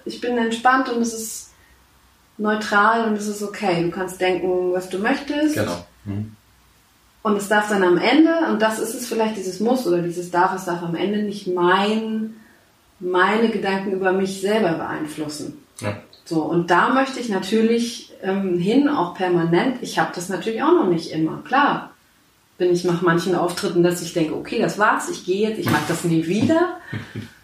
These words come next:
Speaker 2: <laughs>
Speaker 1: Aber das ist ja der Prozess, das gehört ja auch dazu.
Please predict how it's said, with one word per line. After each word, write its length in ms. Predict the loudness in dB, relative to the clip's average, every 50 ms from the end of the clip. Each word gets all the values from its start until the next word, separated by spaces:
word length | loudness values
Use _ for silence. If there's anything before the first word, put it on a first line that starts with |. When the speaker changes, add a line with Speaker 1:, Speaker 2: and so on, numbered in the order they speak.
| _ _
Speaker 2:
<laughs> 800 | _ -20 -20 -20 _ _ _ _ _ -10 -8 -8 -8 -8 -4 -2
Speaker 1:
Aber 160 | 2 4 4
das 140 | 4 4 2 -2
ist 120 | -2 0
ja 100 | 2 2
der 100 | 2 2
Prozess, 460 | 2 0 -2 -2 0 0 0 0 0
das 180 | -2 -4 -4 -4
gehört 300 | -2 0 0 0 0 -2
ja 160 | -2 -4 -4
auch 80 | -6 -6
dazu. 600 | -6 -6 -2 0 2 2 2 2 0 -2 -6